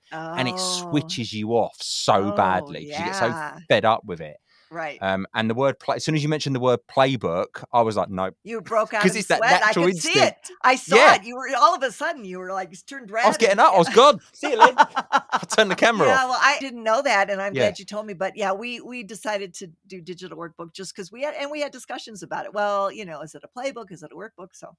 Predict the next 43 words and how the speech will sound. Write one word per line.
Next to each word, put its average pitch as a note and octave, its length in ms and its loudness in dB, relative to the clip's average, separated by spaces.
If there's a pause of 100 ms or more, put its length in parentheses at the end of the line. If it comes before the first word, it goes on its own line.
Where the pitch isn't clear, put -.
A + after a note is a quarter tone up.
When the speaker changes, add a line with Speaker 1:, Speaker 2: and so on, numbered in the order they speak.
(100)
Speaker 2:
good, A#3+ 160 -12 (160)
good A#3 180 -16
thing. A3+ 140 -8
Luckily, B3+ 480 -4
we G#3 140 -18
chose F3+ 420 -10
workbook. D3+ 420 -16 (300)
Speaker 1:
You C#3 240 -10
chose D3+ 500 0
well. C#3 160 4
And A#2 100 -2
that, B2 140 -2
they C3 100 0
do E3+ 220 -2
say, G2 320 -2
and F#2+ 80 -4
I'm G2+ 80 -2
a G2+ 60 -2
firm C#3+ 280 -2
believer, A2+ 380 -4
that D#2+ 120 -6
if F#2 80 -10
something's B2+ 360 -6
meant A2 260 -4
to G#2 120 -8
be, E2 400 -4
the F#2 120 -8
right F#2+ 320 -2
path F2 460 -6
just - 180 -14
sort - 160 -16
of E2 100 -20
creates F#2 560 -8
itself. E2 600 -8
Speaker 2:
Mm. - 20 -12
Speaker 1:
And F2+ 140 -10
there's G2 160 -8
a F#2+ 60 -10
great G#2 280 -2
example G2 460 -4
of F2 60 -12
that - 140 -4
happening. F#2+ 380 -6